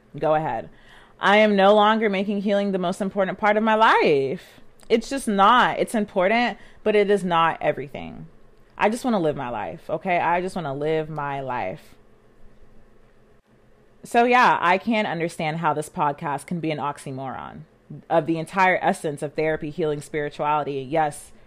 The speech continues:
we get it. I'm just saying, do not obsess over it.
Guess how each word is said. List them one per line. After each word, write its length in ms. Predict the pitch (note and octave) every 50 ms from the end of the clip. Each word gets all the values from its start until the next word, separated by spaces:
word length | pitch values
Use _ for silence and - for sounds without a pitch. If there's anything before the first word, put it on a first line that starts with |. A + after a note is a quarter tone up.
| - - - -
we 120 | D#3+ D3+
get 220 | C#3 - D3+ D3+ C#3
it. 180 | - - - _ _ _ _ _ _ _ -
I'm 220 | E3 F#3 F#3 F3+
just 160 | E3 D#3 -
saying, 420 | - D3+ C#3 C3+ C3+ C3 C3 C3 C#3
do 120 | - D3+ C#3+
not 180 | C#3 C#3 C#3
obsess 360 | B2+ - - - C3 C3 -
over 220 | C3 B2+ B2 B2 A#2
it. 200 | - - -